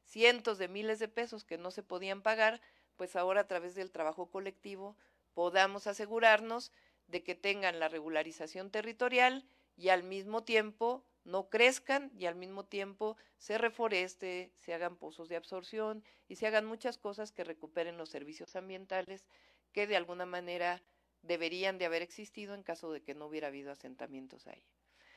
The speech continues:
Pero estamos hablando de veintiún asentamientos especiales. La ciudad tiene muchísimos asentamientos irregulares. No se trata de que ahora vamos a regularizar todo, sino sencillamente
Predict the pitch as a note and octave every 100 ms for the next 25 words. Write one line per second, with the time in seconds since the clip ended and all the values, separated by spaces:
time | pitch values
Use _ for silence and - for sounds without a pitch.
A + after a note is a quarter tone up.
0 | _ _ _ - A#3 A#3 C#4+ D4+ D#4 C#4+
1 | C#4 C#4 C#4 G#3+ F#3 F3+ G#3 A3 A3+ G3+
2 | F#3 E3+ E3+ F3 F#3 F#3+ - F3 - -
3 | - _ _ F#3+ F#3 G#3+ A#3 B3 B3+ A#3+
4 | A3 G#3+ B3+ C4 C4 A#3 G#3 B3+ E3+ D#3
5 | D#3 E3+ E3+ F3+ F#3 F3 E3+ F#3+ A3 G#3+
6 | _ _ - - _ - F#3 G#3+ G#3+ G#3+
7 | G#3+ G3+ F3 E3+ F#3 F#3+ F#3 G3 G3+ F#3+
8 | E3+ D#3+ D#3+ D#3 E3 F#3 F#3 - F#3+ F#3
9 | F#3 F#3+ F#3 _ _ _ G#3+ G#3 G3+ G#3
10 | G3 A#3+ B3+ B3 A#3+ A#3+ B3 A#3+